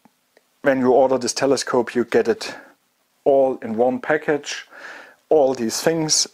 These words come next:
uh, but you have to assemble it by yourself. But this is not a, not a big problem. The tripod comes in, in parts, so you have to assemble the tripod. All is described in the manual.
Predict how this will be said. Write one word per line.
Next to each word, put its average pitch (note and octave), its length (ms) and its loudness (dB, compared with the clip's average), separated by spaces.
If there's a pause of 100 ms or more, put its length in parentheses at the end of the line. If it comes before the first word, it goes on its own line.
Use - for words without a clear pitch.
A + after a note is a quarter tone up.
(100)
uh, B2 120 2
but C#3 320 0
you C3+ 80 -2
have C#3 260 -4
to C3+ 120 -2
assemble C#3+ 400 -2
it A2 160 -2 (600)
by A2 100 2
yourself. B2 540 0 (580)
But C3 140 2
this B2+ 140 -4
is A#2+ 160 -4
not A#2+ 200 2
a, G2+ 120 0 (280)
not A#2+ 160 2
a A#2 40 -2
big G#2+ 200 -6
problem. G#2 440 0
The - 80 -8
tripod F3 520 0
comes D#3 260 -4
in, C3 280 -6
in C3+ 120 -4
parts, F3+ 520 -2 (340)
so - 180 0
you B2+ 120 2
have B2+ 260 0
to A#2 120 2
assemble B2 360 0
the G2 80 -6
tripod. C3+ 520 -2 (500)
All C3 260 4
is B2+ 80 -2
described A2+ 560 -2
in A2 80 -6
the G#2+ 60 -2
manual. A#2+ 580 2